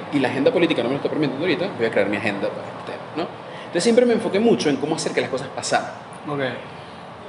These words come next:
Speaker 1: En uno de estos viajes, en Adícora, en el dos mil catorce, voy a un colegio y hago, en ese momento trabajaba el tema de propósito de vida.
Speaker 2: Ok.
Speaker 1: Enseñar a los chamos a explorarlo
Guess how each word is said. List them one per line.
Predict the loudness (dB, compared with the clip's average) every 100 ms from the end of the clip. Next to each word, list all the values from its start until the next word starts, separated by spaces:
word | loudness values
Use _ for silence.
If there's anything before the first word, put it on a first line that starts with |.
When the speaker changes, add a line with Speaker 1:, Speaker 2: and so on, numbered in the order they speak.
| -12 -12 -4 2
Speaker 1:
En | 6
uno | 6
de | 6
estos | 6
viajes, | 6 6 6 2 2
en | 2
Adícora, | 4 4 4 2 2
en | 0
el | -2
dos | -2
mil | -4 0
catorce, | 2 4 4 2 -2 -4 0
voy | 2
a | 4
un | 4
colegio | 4 4 4 2 0 -2 -12 -14 -14 -12 -4
y | -2 0 2 4
hago, | 6 8 6 4
en | 0
ese | 0 2
momento | 2 4
trabajaba | 4 4 4 2
el | 2 -2 -2
tema | 0
de | 0
propósito | -4 -4 2
de | 4
vida. | 4 2 -6 -12 -4 2
Speaker 2:
Ok. | 4
Speaker 1:
Enseñar | 4 4 4
a | 4
los | 4
chamos | 4 4 4
a | 4 4 0
explorarlo | -4 2 6 8 6 4 2